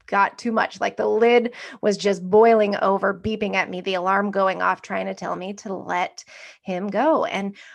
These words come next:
our authentic self, our spirit, whatever that higher power of yourself is, whatever you call it, and a higher power greater than us that we're connected to, is sending you messages all the time. During this time period, um, when I was in this,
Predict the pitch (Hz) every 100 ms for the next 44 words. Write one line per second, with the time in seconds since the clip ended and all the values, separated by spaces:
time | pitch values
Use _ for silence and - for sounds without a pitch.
0 | - 202 240 247 294 320 330 - 196 233
1 | - 190 - 247 240 196 - 185 202 180
2 | 190 - 202 185 180 - 185 202 180 180
3 | - 180 175 160 175 170 196 - 180 151
4 | 196 202 - 180 170 180 190 - - 165
5 | 175 226 - _ _ _ _ _ _ _
6 | _ - - - 190 180 180 196 - 180
7 | 180 175 175 175 160 165 208 196 - -
8 | - - - - - 214 - 208 185 277
9 | - 208 - 170 - - 185 - 220 247
10 | 277 285 208 175 - 185 170 - 175 185
11 | 240 254 90 - - - - - - -
12 | - 240 320 349 269 254 - - 240 220
13 | 214 202 208 196 185 180 175 185 185 170
14 | 170 165 165 170 170 175 160